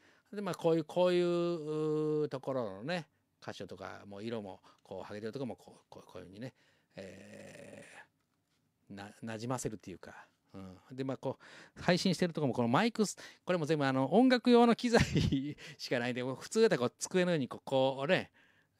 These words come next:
あー、ピン、ピンマイクみたいなのがあれやええんやろうけど、あの、もう、あるもんもね、有効利用しようと思ってね、ずっと。だから非常に、で、こ-、な-、なんでかね、もうずっとこのマイクやからね、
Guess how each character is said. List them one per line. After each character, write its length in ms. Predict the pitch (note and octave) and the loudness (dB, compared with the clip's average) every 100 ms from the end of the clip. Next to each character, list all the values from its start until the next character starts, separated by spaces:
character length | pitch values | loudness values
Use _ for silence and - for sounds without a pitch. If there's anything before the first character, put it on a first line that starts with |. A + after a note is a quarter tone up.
| - | -14
あ 380 | C3+ B2+ B2+ B2+ | -6 -2 -2 -2
ー、 40 | A#2+ | -6
ピ 100 | D3 | -12
ン、 100 | D3 - | -12 -4
ピ 120 | C#3+ | 0
ン 40 | |
マ 100 | C#3+ | 0
イ 60 | B2 | 0
ク 80 | A2 | -4
み 80 | |
た 60 | F#2+ | -6
い 20 | |
な 60 | F#2+ | -6
の 60 | |
が 60 | G2 | -2
あ 40 | |
れ 60 | A#2+ | 0
や 160 | G#2 F#2+ | 0 -4
え 60 | |
え 40 | G2 | -8
ん 40 | |
や 80 | F2+ | -10
ろ 60 | |
う 20 | F2+ | -12
け 80 | |
ど、 140 | F2+ F#2 _ - - | -12 -14 _ -20 -16
あ 120 | F#2+ | -12
の、 200 | F#2+ F#2+ | -10 -10
も 280 | F#2+ F#2 G2+ - _ _ | -10 -12 -14 -20 _ _
う、 320 | - - G#2 A2 | -20 -18 -12 -4
あ 140 | A#2+ | -2
る 80 | C#3+ | 0
も 120 | C#3 | -2
ん 60 | G#2 | -2
も 300 | A2 G2+ A#2 | -8 -12 -4
ね、 240 | F3 - _ _ _ - G2+ G#2 A2 | -4 -6 _ _ _ -20 -16 -14 -10
有 200 | A2+ A#2 | -6 -4
効 120 | A2+ | -4
利 80 | A2 | -4
用 120 | F#2+ | -6
し 60 | - | -10
よ 60 | |
う 40 | E2 | -14
と 80 | F2+ | -16
思 80 | |
っ 40 | F#2 | -10
て 60 | |
ね、 160 | C3+ D3 _ _ _ _ _ _ - | -10 -10 _ _ _ _ _ _ -20
ず 100 | G2+ | -20
っ 40 | |
と。 200 | - F#2+ - _ | -20 -20 -20 _
だ 80 | G2 | -20
か 140 | - F#2+ | -14 -14
ら 60 | - | -14
非 120 | G2+ | -8
常 160 | A2 A#2 | -2 -2
に、 160 | A2+ - - - | -4 -8 -20 -12
で、 160 | A#2 G#2+ A2 | -8 -8 -12
こ-、 200 | - B2 C3 | -18 -16 -6
な-、 160 | A#2+ | -6
な 180 | B2 C3+ | 0 0
ん 60 | D3 | 0
で 100 | C3+ | -2
か 100 | A#2+ | -2
ね、 140 | E3+ | -2
も 140 | A#2+ | -4
う 80 | G#2+ | -6
ず 80 | G#2+ | -6
っ 40 | |
と 100 | G#2+ | -8
こ 220 | - - C3 | -10 -6 -4
の 100 | B2 | -2
マ 140 | A#2+ | -2
イ 40 | |
ク 80 | G2+ | -4
や 60 | F2+ | -6
か 100 | F#2 | -6
ら 80 | C3+ | -6
ね、 200 | D3+ | -6